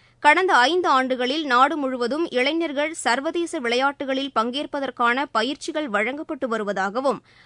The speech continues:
அதற்கு தேவையான நிதி ஒதுக்கீடு செய்யப்பட்டுள்ளதாகவும் தெரிவித்துள்ளார். கலாச்சாரத்துறைக்கான நிதி ஒதுக்கீடு தொடர்ந்து அதிகரிக்கப்பட்டு வருவதாக அத்துறைக்கான மத்திய அமைச்சர் திரு கஜேந்திர சிங் ஷெகாவத் கூறியுள்ளார்.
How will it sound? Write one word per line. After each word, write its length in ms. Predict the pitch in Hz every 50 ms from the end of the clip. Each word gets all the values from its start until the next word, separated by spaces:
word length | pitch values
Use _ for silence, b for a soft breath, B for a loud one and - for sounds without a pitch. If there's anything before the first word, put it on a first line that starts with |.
| b b
அதற்கு 380 | b 254 294 330 349 - 339 247
தேவையான 600 | 294 294 302 339 349 381 370 349 349 339 349 359
நிதி 300 | 294 254 269 262 359 359
ஒதுக்கீடு 440 | 269 240 240 285 - - 320 285 285 -
செய்யப்பட்டுள்ளதாகவும் 1040 | 226 220 240 302 - 339 294 - 262 233 214 196 185 185 208 226 254 214 - - -
தெரிவித்துள்ளார். 680 | 233 208 196 - 151 - - 214 240 226 165 - - - _ _ _ _ _ _ _ _ _ _ _ _ _ _ _ _ _ _ _ _ _ _ _ _ _ _ _ -
கலாச்சாரத்துறைக்கான 1160 | 302 302 339 370 427 466 - 427 415 415 415 - - 302 294 302 - - 277 269 277 302 330
நிதி 300 | 294 262 269 269 339 349
ஒதுக்கீடு 580 | 311 254 247 233 285 - - 285 269 294 320 -
தொடர்ந்து 420 | - 247 254 277 311 320 320 320
அதிகரிக்கப்பட்டு 760 | - 226 233 226 294 302 330 320 - 320 302 285 269 254 269
வருவதாக 680 | 233 233 233 220 233 208 214 214 214 220 269 330 330 -
அத்துறைக்கான 640 | - 226 - 254 247 269 294 - - 277 269 277 247
மத்திய 340 | 220 220 220 - 277 277
அமைச்சர் 400 | 247 226 226 226 220 - 285 302
திரு 160 | 277 254 226 214
கஜேந்திர 460 | 208 226 220 208 240 285 294 285 294
சிங் 300 | 285 - 294 277 277 - -
ஷெகாவத் 480 | 226 196 - 254 254 254 302 285 _ -
கூறியுள்ளார். 540 | 202 208 180 190 214 233 233 208 143 -